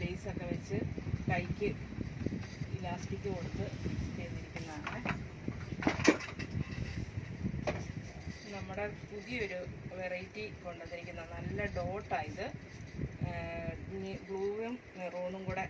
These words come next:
കോമ്പിനേഷൻ വന്നിട്ട് ചെയ്തിരിക്കുന്നതാണ്. അത് ഇന്ന് സ്റ്റിച്ച് ചെയ്ത പുതിയ, ഇത് യെല്ലോയ്ക്കകത്ത് ഇത് വെച്ചുള്ള ഫ്രോക്ക് നൈറ്റിയാണേ. ഇത്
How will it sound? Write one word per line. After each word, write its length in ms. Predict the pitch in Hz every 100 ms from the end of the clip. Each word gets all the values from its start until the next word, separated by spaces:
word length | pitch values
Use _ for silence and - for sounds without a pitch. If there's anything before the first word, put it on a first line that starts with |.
| -
കോമ്പിനേഷൻ 580 | 175 - 180 180 175 196 160
വന്നിട്ട് 300 | - - - - - - -
ചെയ്തിരിക്കുന്നതാണ്. 720 | 165 - - 165 151 - - - - - - - - - - - - - -
അത് 120 | 202 202
ഇന്ന് 160 | 214 240
സ്റ്റിച്ച് 260 | - 180 185
ചെയ്ത 200 | 175 175 170
പുതിയ, 300 | 180 185 190 190 - - - - - - - - - - - - - - - - - - - - - - - - - - - 214
ഇത് 160 | 214 247 247 208
യെല്ലോയ്ക്കകത്ത് 840 | 196 202 220 233 214 180 - 185 175
ഇത് 140 | - -
വെച്ചുള്ള 360 | 196 - 180 - - - - - -
ഫ്രോക്ക് 280 | 202 185 -
നൈറ്റിയാണേ. 540 | - - - 147 - 233 - - - -
ഇത് 120 | 196